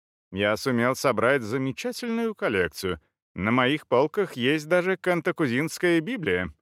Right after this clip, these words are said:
Я сомневаюсь, чтобы такой раритет стоял в хранилище самого господаря».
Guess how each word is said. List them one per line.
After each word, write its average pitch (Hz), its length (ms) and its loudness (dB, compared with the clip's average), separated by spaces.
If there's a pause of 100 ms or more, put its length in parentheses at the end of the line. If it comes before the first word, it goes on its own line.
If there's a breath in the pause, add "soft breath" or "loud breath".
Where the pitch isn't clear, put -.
(160)
Я 117 280 4
сомневаюсь, 165 720 0
чтобы 139 340 -2
такой 185 360 2
раритет 170 580 2
стоял 151 480 2
в - 80 -16
хранилище 156 720 0
самого 127 580 2
господаря». 135 760 -2